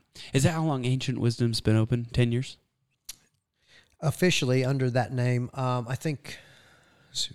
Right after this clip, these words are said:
Speaker 2: two thousand. Yeah, about, about that.
Speaker 1: Yeah.
Speaker 2: Yeah.
Speaker 1: Yeah, that's awesome, man. That's quite a legacy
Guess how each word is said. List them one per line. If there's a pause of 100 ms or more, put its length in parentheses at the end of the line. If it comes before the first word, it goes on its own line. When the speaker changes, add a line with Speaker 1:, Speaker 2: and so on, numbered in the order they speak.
Speaker 2:
two
thousand. (140)
Yeah,
about,
about
that. (140)
Speaker 1:
Yeah.
Speaker 2:
Yeah. (340)
Speaker 1:
Yeah,
that's
awesome,
man.
That's
quite
a
legacy